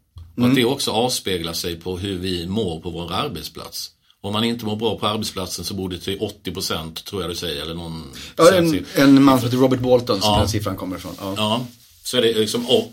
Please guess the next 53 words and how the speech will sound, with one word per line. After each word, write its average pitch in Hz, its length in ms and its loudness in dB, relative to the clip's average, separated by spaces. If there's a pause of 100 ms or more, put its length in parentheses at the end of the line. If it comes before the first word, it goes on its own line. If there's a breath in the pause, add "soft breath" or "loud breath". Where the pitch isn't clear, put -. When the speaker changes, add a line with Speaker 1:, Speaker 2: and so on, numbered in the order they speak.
Speaker 1:
åttio 135 340 0
procent 92 420 -4
då 113 120 -4
som, 90 260 -8 (360 loud breath)
som 101 160 -6
beror 110 280 2
på 98 220 -4
att 80 140 -8
vi 90 60 -6
inte 92 240 -10
kan 90 160 -10
kommunicera, 92 680 -6
att - 120 -14
vi 90 40 -8
har 87 60 -8
dåliga 90 320 -6
relationer 85 480 -10
på - 140 -18
sin 107 100 -2
Speaker 2:
Mm. 104 120 -2
Speaker 1:
arbetsplats. - 640 -12
Är 101 80 -6
det 98 60 -6
verkligen 107 300 -6
så 107 140 -6
illa? 117 240 -4 (920 loud breath)
Speaker 2:
Eh, 139 300 8 (180)
ja, 160 520 2
och 175 360 -2
det, 160 160 -4
uppenbarligen 196 580 0
är 190 100 -2
det 226 60 -4
ju 240 100 -4
det. 113 160 0 (120)
Och 160 200 0 (480)
det 165 100 0
är 170 40 2
också, 165 300 0
man 170 140 -4
kan 165 120 -4
också 143 140 -6
vända 175 320 0
på 165 180 0
det, 131 60 2
man 131 160 -2
kan 139 120 -4
också 131 160 -4
se 143 120 -2
vad 131 140 0
är 127 40 -4
fördelarna 135 920 -2 (240)
av, 107 380 -2